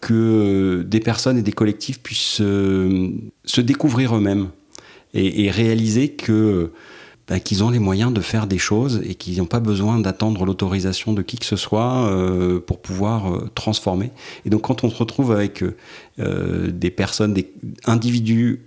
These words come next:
ou des collectifs qui réalisent qu'ils peuvent prendre leur destin en main et que ce destin-là, euh, ils peuvent, euh, en être,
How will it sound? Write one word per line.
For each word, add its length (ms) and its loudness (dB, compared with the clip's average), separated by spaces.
ou 80 2
des 140 2
collectifs 560 -2
qui 120 -2
réalisent 520 0
qu'ils 500 0
peuvent 160 0
prendre 340 -2
leur 180 -2
destin 320 -2
en 100 2
main 240 2
et 100 0
que 380 0
ce 180 -2
destin-là, 680 0
euh, 360 0
ils 200 -8
peuvent, 320 0
euh, 280 0
en 80 0
être, 380 -4